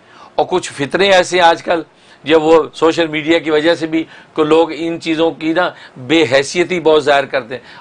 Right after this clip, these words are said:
"अजी पढ़ने वाले से कुछ नहीं होता, करने से होता है, छोड़िए, दुकान खोलेंगे तो profit होगा, अब ये क्या बैठे यार रज़ा को, यार रज़ा को रिज़्क मिल जाएगा, ये कैसे होगा?" वो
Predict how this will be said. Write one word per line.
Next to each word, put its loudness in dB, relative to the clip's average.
"अजी -2
पढ़ने 0
वाले 2
से -2
कुछ -4
नहीं 0
होता, 2
करने -2
से -2
होता 0
है, -2
छोड़िए, -4
दुकान 0
खोलेंगे 0
तो -2
profit -2
होगा, 0
अब 0
ये 2
क्या 0
बैठे 0
यार 2
रज़ा 2
को, -4
यार 4
रज़ा 0
को -6
रिज़्क -6
मिल -4
जाएगा, -2
ये -2
कैसे -4
होगा?" -4
वो -2